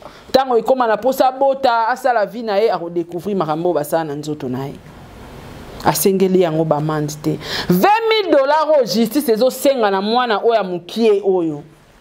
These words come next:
Afuta tata mokolo bongo oyo awutaka poto.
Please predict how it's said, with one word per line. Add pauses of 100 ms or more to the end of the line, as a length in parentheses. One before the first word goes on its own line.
(320)
Afuta
tata
mokolo
bongo
oyo
awutaka
poto.